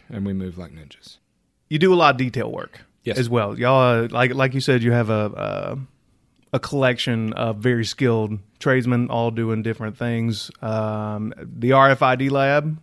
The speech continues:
Speaker 2: with the airplane fuselage that can also become
Speaker 1: Lots of things.
Speaker 2: Lots of
Speaker 1: They,
Speaker 2: things.
Speaker 1: they're, we're actually engineering it again right now to make it another thing.
Speaker 2: The
Speaker 1: Um,
Speaker 2: International Space Station.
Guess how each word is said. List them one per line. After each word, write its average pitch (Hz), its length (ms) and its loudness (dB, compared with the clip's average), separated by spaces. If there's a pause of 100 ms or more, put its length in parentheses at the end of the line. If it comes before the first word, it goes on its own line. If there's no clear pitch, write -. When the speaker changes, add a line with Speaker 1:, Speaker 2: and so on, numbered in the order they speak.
(140)
Speaker 2:
with 117 220 -4
the 113 340 -4
airplane 123 460 0
fuselage 127 720 -4
that 117 100 -4
can 123 140 -6
also 127 300 -4
become 139 800 -2 (320)
Speaker 1:
Lots 110 280 -6
of - 60 -18
things. - 360 -20 (160)
Speaker 2:
Lots 127 240 0
of 117 60 -4
Speaker 1:
They, 113 80 -2
Speaker 2:
things. 110 160 -6
Speaker 1:
they're, 120 240 0
we're 113 160 -6
actually 113 500 -6 (300)
engineering 110 460 -6
it 104 80 -6
again 104 220 -8
right 104 180 -8
now 107 200 -6
to 113 160 -8
make 104 220 -6
it - 100 -14
another 139 300 -8
thing. - 160 -20 (640)
Speaker 2:
The 123 160 2
Speaker 1:
Um, - 80 -2
Speaker 2:
International 127 480 0
Space 123 240 -2
Station. - 280 -14